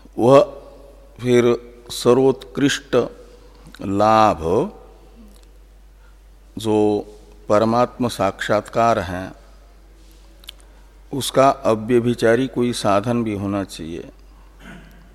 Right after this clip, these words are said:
जिसके आने से निश्चित रूप से परमात्मा की आत्म रूप से अनुभूति होती ही होती है। ऐसा साधन बताने के लिए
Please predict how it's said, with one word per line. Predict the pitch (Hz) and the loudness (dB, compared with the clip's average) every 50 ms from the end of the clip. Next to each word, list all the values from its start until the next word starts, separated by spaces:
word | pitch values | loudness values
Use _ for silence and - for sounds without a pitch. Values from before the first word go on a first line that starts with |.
| - - - - - - - - - - - - - - - - - - - - - - - - - - - - - - - | -20 -20 -20 -20 -20 -20 -20 -20 -20 -20 -20 -20 -20 -20 -20 -20 -20 -20 -20 -20 -20 -20 -20 -20 -20 -20 -20 -20 -20 -18 -10
जिसके | 95 113 113 - - - 139 135 - - - - | -6 -6 -4 -4 0 2 2 2 2 0 -2 0
आने | 101 107 110 113 117 120 117 110 | 2 2 2 2 0 0 -2 -4
से | - - 101 92 98 127 170 190 - - - - - - - - - - - - | -4 -4 -2 -2 0 -2 -2 -4 -10 -20 -20 -20 -20 -20 -20 -20 -20 -20 -20 -14
निश्चित | - 98 104 110 - - - - - 151 147 - - 123 | -10 -6 -6 -6 -6 -8 -10 -8 -6 -6 -6 -4 -6 -6
रूप | 113 107 110 110 | -6 -6 -6 -8
से | - - - 95 85 82 101 151 196 - - - - - - - - - - - - - - - - - - - | -10 -8 -6 -4 -2 -2 -2 -2 -4 -8 -18 -20 -20 -20 -20 -20 -20 -20 -20 -20 -20 -20 -20 -20 -20 -20 -10 -2
परमात्मा | 107 110 120 117 117 113 117 117 113 - - - 104 98 98 | 0 0 0 0 0 0 -2 -2 -4 -6 -8 -4 -2 -2 -2
की | 98 - - 127 135 143 - - - - - | -4 -6 -6 -6 -6 -6 -6 -10 -12 -4 -2
आत्म | 95 107 - - - - 117 | -2 -2 -2 -4 -8 -6 -4
रूप | 110 107 107 107 | -4 -4 -6 -8
से | - - - 131 127 | -8 -4 -4 -4 -4
अनुभूति | - - 101 110 110 110 95 101 101 - - 127 135 143 | -2 -2 -2 -2 -2 -2 -2 -4 -6 -6 -2 0 0 0
होती | 120 - 104 95 - - - 117 110 101 | 0 0 -4 -6 -6 -4 -2 -2 0 2
ही | 113 139 143 | 2 2 2
होती | 113 85 87 92 - - 113 104 90 | 2 2 -2 -4 -4 -4 -4 -2 0
है। | 87 85 87 - - - - - - - - - - - - - - - - - - - - - - - - - - - - - - - - - | -2 -2 -4 -6 -10 -16 -18 -20 -20 -20 -20 -20 -20 -20 -20 -20 -20 -20 -20 -20 -20 -20 -20 -20 -20 -20 -20 -20 -20 -20 -20 -20 -20 -18 -8 -2
ऐसा | - 113 117 113 - - 135 135 127 | 2 2 2 2 4 2 4 4 2
साधन | - - - 104 104 104 92 113 127 123 127 107 | 0 -2 -2 0 0 0 -2 0 0 0 0 0
बताने | 107 101 - - 107 107 104 101 104 | -2 -4 -2 0 0 0 0 -2 -4
के | - - 107 95 | -6 -6 -6 -6
लिए | 87 78 71 71 82 92 110 156 | -6 -6 -8 -6 -4 -2 -2 -2